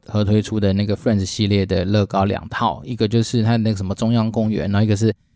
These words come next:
他们那个什么公寓，以他们公寓为造型而出的两套。然后那时候我在看那个什么，呃，我是透过虾皮买的，然后在虾皮里面看的时候就觉得，哎，这个东西好像应该没有很大吧，虽然它单价不便宜，好，确实蛮高的，可是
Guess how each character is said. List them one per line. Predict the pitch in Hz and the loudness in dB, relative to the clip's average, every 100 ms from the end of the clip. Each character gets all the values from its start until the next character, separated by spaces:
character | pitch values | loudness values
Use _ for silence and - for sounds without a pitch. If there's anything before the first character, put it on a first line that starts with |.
| _ - | _ -6
他 | 120 123 | -2 2
们 | 104 | 2
那 | 110 113 | 2 2
个 | 104 | 0
什 | 95 | -2
么 | 90 82 | -6 -2
公 | - 147 180 | 4 4 4
寓， | 175 101 - - | 2 0 -4 -8
以 | 110 | -6
他 | 104 | -4
们 | 131 | -2
公 | 120 120 127 | 0 2 2
寓 | 110 | 2
为 | 101 98 | 2 0
造 | 127 107 | 0 -2
型 | - 95 - | -2 -4 -2
而 | 101 | -4
出 | - 117 104 | -2 -2 0
的 | 101 | 0
两 | 98 76 | -2 -6
套。 | 123 87 123 | -4 -4 -4
然 | 139 | 0
后 | |
那 | 208 | 2
时 | 240 | 4
候 | 180 | 4
我 | |
在 | 120 156 - | 4 0 -2
看 | - 185 135 | -4 -4 -2
那 | 135 | -2
个 | 120 | -2
什 | - 92 | -4 -6
么， | 87 _ _ _ _ | -10 _ _ _ _
呃， | 123 120 | -4 -2
我 | |
是 | 175 | 2
透 | 202 | 2
过 | 175 | 2
虾 | 160 160 | 0 -4
皮 | 143 107 | -4 -4
买 | 107 92 | -2 -2
的， | 92 | -2
然 | 107 | -2
后 | |
在 | 151 160 | -2 -4
虾 | - 156 | -4 -8
皮 | 147 | -4
里 | 101 | -2
面 | 117 | -2
看 | 117 - 117 | -4 -2 0
的 | 104 | 2
时 | |
候 | 120 | 0
就 | 120 | 0
觉 | 107 | 0
得， | 139 | 0
哎， | 185 | 0
这 | 185 | 2
个 | 165 | 2
东 | 156 | 2
西 | 160 | 0
好 | 135 101 | -4 -2
像 | 127 - _ _ _ - - | -2 -4 _ _ _ -12 -2
应 | |
该 | 180 | 2
没 | 143 | 4
有 | 135 | 6
很 | 98 | 4
大 | 87 139 92 | 4 4 4
吧， | 95 | 2
虽 | 160 | 0
然 | 147 | 2
它 | 143 | 2
单 | - 139 | 0 -2
价 | 139 135 | -2 -6
不 | - 135 | -6 -12
便 | - 101 95 95 | -8 -4 -2 -2
宜， | 90 92 87 | -2 -6 -4
好， | 95 | -4
确 | - | 0
实 | 131 110 | 2 2
蛮 | 95 92 107 | 0 -4 -4
高 | 104 110 | 0 2
的， | 104 | 2
可 | 98 104 | 0 0
是 | 143 | 0